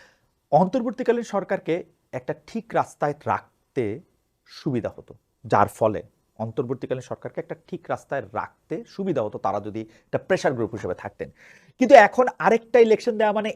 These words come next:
এতগুলো মৃত্যু মিথ্যা হয়ে যাওয়া। গণ অভ্যুত্থান হয়েছে, সেটা হতে কিন্তু ষোলো বছর সময় লেগেছে। বহু বছরের ক্ষোভ জমতে জমতে তার বিস্ফোরণ দেখছে মানুষ।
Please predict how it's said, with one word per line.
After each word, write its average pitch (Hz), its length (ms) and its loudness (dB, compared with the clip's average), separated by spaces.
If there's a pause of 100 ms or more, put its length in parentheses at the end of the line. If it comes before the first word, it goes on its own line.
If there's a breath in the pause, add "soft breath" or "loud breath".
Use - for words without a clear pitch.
এতগুলো 214 480 -2
মৃত্যু 208 920 -8 (200)
মিথ্যা 165 360 -2
হয়ে 104 180 2
যাওয়া। - 280 -6 (500)
গণ 139 200 4
অভ্যুত্থান 156 420 0
হয়েছে, 147 440 -2
সেটা 143 280 -4
হতে 135 220 -6
কিন্তু 135 180 -10
ষোলো 185 320 2
বছর 147 180 0
সময় 104 260 -4
লেগেছে। 90 360 -10
বহু 139 360 2
বছরের 127 480 0
ক্ষোভ 139 280 -4
জমতে 127 300 -6
জমতে 117 200 -6
তার 104 140 -6 (160)
বিস্ফোরণ 104 520 -6
দেখছে - 280 -14
মানুষ। - 380 -20